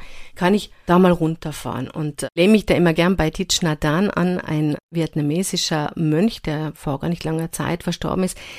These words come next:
der dieses Ali geprägt hat. Das gebe ich auch gern meinen Trainerinnen in der Ausbildung oft mit bei Lampenfieber. Also dieses, das geht in Sekunden und das ist was, was ich, wenn ich das jeden Tag ein bisschen einbaue, wirklich,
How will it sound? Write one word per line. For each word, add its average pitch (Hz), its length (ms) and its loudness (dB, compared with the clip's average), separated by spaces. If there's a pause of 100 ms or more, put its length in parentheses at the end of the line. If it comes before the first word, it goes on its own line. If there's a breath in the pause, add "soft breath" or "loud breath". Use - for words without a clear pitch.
(200 loud breath)
der 175 120 6
dieses 175 440 0
Ali 160 460 2
geprägt - 580 -6
hat. - 260 -10 (100)
Das - 220 -4
gebe 170 140 4
ich 175 120 2
auch 160 80 -2
gern 156 180 2
meinen 165 260 2
Trainerinnen 170 540 0
in 170 140 0
der 170 160 0
Ausbildung 165 420 0
oft - 180 -8
mit 185 160 -4
bei 151 100 -2
Lampenfieber. 165 720 0 (400 loud breath)
Also 185 220 0
dieses, 190 480 2
das 180 160 -2
geht 190 160 4
in 196 160 6
Sekunden 208 1000 4 (120)
und 180 220 0
das 175 160 2
ist 196 160 0
was, 175 200 4
was 175 160 4
ich, 190 100 -4
wenn 180 100 6
ich 180 120 -2
das - 160 -4
jeden 165 180 2
Tag 190 120 4
ein 190 80 0
bisschen 196 300 4
einbaue, 165 580 4
wirklich, 180 540 -2